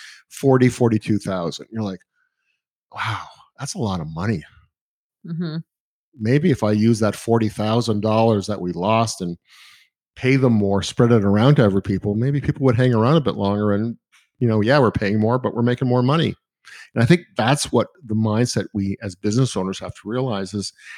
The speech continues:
Speaker 1: if you're investing into these people as an asset, your business will do better and it'll offset whatever pay increase you have to give.
Speaker 2: Yeah. And I think, you know, I was, this kind of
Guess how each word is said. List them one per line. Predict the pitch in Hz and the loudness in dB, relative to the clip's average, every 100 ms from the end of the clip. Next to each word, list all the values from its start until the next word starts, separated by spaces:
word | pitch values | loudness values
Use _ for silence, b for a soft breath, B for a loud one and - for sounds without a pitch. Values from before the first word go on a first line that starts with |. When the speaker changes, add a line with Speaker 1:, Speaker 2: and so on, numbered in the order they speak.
| B | B
Speaker 1:
if | - | -6
you're | 107 | -4
investing | 98 95 117 131 - 139 - | -4 -2 -2 -2 -2 -4 -4
into | 107 101 101 | -4 -4 -4
these | 98 104 95 | -4 -4 -6
people | - 107 101 113 | -8 -6 -4 -6
as | 104 95 | -6 -8
an | 87 | -6
asset, | 101 117 - 95 _ B B B B | -4 -4 -4 -8 _ B B B B
your | 113 | 4
business | 104 127 107 110 - | 6 4 4 0 0
will | 92 | -2
do | 87 85 | -2 -2
better | 101 120 135 - - | 0 0 -2 -4 -10
and | 104 101 98 98 - 135 | -6 -4 -4 -4 -8 -8
it'll | 107 98 | -4 -4
offset | 117 117 127 - 107 90 - | 0 0 0 -2 -4 -6 -6
whatever | 101 98 95 | -4 -2 -2
pay | - 113 110 | -2 0 2
increase | 95 - 90 - | 0 -4 -10 -8
you | |
have | 85 92 - | -8 -10 -10
to | _ | _
give. | 90 - - _ _ _ _ | -14 -14 -18 _ _ _ _
Speaker 2:
Yeah. | 170 175 160 156 202 | -4 -2 -2 -4 -4
And | 202 220 | 0 2
I | |
think, | 226 262 233 | 4 2 4
you | |
know, | 214 196 | 4 4
I | 185 | 2
was, | 170 | 0
this | - 202 | -2 -4
kind | - 226 | -2 0
of | 196 | 0